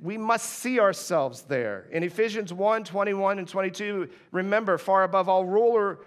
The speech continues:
rule and authority, power and dominion, and every name that is evo-, invoked, not only in the present age, but also in the one to come. And God placed all things under his feet and appointed him as head over everything for the church.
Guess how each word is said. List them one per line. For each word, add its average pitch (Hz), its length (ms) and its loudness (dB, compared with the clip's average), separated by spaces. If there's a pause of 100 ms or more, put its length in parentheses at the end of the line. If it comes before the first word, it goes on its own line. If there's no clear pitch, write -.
rule 240 360 2
and 190 140 0
authority, 220 420 2
power 226 380 2
and 214 100 -2
dominion, 196 360 0
and 180 100 -4
every 247 240 0
name 233 220 2
that 196 120 0
is 175 140 -4
evo-, 208 360 0
invoked, 185 460 -2 (280)
not 233 180 4
only 233 260 0
in 190 80 -4
the 190 60 -4
present 226 420 0
age, 190 240 -4
but 185 100 -2
also 220 400 0
in 220 80 -2
the 196 60 -2
one 175 220 -2
to 180 60 -6
come. 170 240 -2
And 151 100 -6
God 190 260 2
placed 175 340 -4
all 196 200 0
things 190 280 -8
under 165 200 -4
his 151 120 -4 (200)
feet 185 280 -10 (280)
and 160 120 0
appointed 180 440 -4
him 160 200 -4
as 143 140 -6
head 175 220 0
over 147 300 -2
everything 151 520 -4
for 131 140 -10
the 120 80 -8
church. - 600 -8